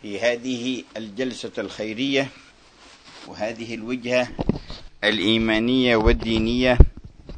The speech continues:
احذرن قلوبكن واصدقن مع إلهكن الذي خلقكن، وإليه مرجعنا جميعاً ومصيرنا جميعاً وعواقبنا جميعاً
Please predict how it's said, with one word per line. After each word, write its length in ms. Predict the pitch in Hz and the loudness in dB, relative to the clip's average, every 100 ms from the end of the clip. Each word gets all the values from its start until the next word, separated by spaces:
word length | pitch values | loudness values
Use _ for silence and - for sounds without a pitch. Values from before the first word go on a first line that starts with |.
| - - - - - - | -12 -14 -14 -16 -10 -6
احذرن 500 | - 85 110 123 131 | -2 4 6 6 4
قلوبكن 800 | 123 123 123 120 123 143 127 90 - - - _ - | 4 4 2 4 2 2 0 -2 -12 -20 -20 _ -4
واصدقن 640 | 101 90 95 120 131 131 | -2 -2 0 2 4 4
مع 280 | 131 127 127 | 6 6 6
إلهكن 760 | 127 123 120 117 127 - 143 101 - - - 113 | 6 6 8 8 6 4 4 2 -4 -18 0 4
الذي 380 | 127 123 127 | 8 8 8
خلقكن، 880 | 117 113 113 110 101 - 131 135 135 104 - - - - - - - - - - | 6 6 6 6 2 4 4 4 2 -4 -14 -20 -20 -20 -20 -20 -20 -20 -20 0
وإليه 540 | 110 120 127 139 123 | 4 4 4 4 4
مرجعنا 680 | 123 117 113 120 117 117 113 | 2 0 0 -2 0 0 0
جميعاً 560 | 98 104 117 120 104 113 | 0 0 0 0 0 0
ومصيرنا 920 | 110 110 113 101 - 135 117 107 104 | 0 0 0 -2 0 -2 0 -2 -4
جميعاً 580 | 87 107 113 110 98 101 | -4 -4 -2 -2 -2 -2
وعواقبنا 1000 | 98 92 98 101 95 110 104 98 92 | -2 -2 0 0 -2 -4 -4 -6 -6
جميعاً 640 | 85 90 104 113 95 90 | -8 -6 -4 -4 -4 -6